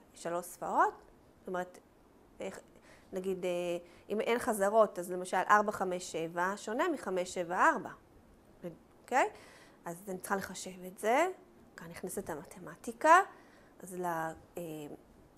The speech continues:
אה, קוד הראש-, ל-, אה, קוד הראשון,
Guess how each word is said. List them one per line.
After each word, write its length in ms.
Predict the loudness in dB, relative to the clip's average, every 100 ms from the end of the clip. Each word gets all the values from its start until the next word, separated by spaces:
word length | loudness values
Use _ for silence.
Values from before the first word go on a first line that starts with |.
| -20 -20 -20 -20 -20 -16
אה, 60 | -12 -10 -8 -10 -12 -18 -18 -18 -20 -4
קוד 240 | 6 8
הראש-, 300 | 8 4 0
ל-, 80 | 2
אה, 440 | 4 4 2 -2 -8 4
קוד 200 | 6 6
הראשון, 680 | 4 -2 -4 0 2 2